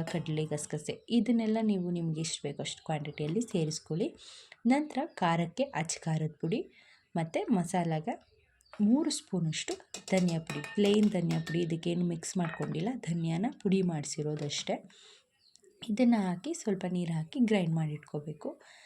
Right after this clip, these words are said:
ಈಗ ಎರಡು ಮಸಾಲೆ ರೆಡಿಯಾಗಿದೆ. ಒಂದು ಕುಕ್ಕರ್ಗೆ ಒಂದು ಎರಡರಿಂದ ಮೂರು ಚಮಚ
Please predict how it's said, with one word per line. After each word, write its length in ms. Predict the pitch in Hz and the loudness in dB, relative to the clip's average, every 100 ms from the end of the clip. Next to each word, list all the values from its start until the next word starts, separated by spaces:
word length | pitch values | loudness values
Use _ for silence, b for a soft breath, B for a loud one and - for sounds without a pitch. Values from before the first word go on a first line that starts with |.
| B B B - | B B B -2
ಈಗ 140 | 185 294 | 2 2
ಎರಡು 360 | 311 196 170 170 | 2 2 2 -2
ಮಸಾಲೆ 420 | 165 170 165 247 | -4 -2 -2 0
ರೆಡಿಯಾಗಿದೆ. 840 | 190 156 165 156 147 151 311 - _ B B B B _ | 0 0 0 -2 -4 -6 -8 -10 _ B B B B _
ಒಂದು 220 | 233 240 | 4 4
ಕುಕ್ಕರ್ಗೆ 600 | 247 220 - 190 185 302 214 | 2 -2 0 0 0 -4 -2
ಒಂದು 340 | 185 180 175 | 0 2 2
ಎರಡರಿಂದ 500 | 175 175 175 175 180 | 2 2 0 0 0
ಮೂರು 280 | 175 165 165 | 0 0 -2
ಚಮಚ 360 | 160 165 160 | -2 -2 -2